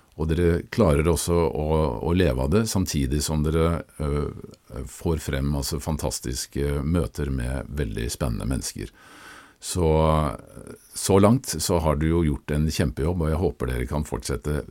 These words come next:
lenge, lenge, lenge med dette. Og det som jeg synes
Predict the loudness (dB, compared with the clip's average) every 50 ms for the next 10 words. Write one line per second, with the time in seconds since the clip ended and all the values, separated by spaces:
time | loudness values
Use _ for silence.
0 | -14 -14 -12 -4 -2 0 0 2 2 0 0 0 0 0 0 -2 -2 -2 -2 -2
1 | -2 -4 -2 -2 -2 -4 -4 -6 -8 -8 -8 -16 -20 -20 -20 -20 -20 -20 -20 -20
2 | _ _ _ _ _ _ _ _ _ _ _ _ _ 0 4 6 8 8 8 8
3 | 6 2 _ _ _ _ -2 4 4 6 6 8 8 8 8 8 6 6 4 2
4 | 2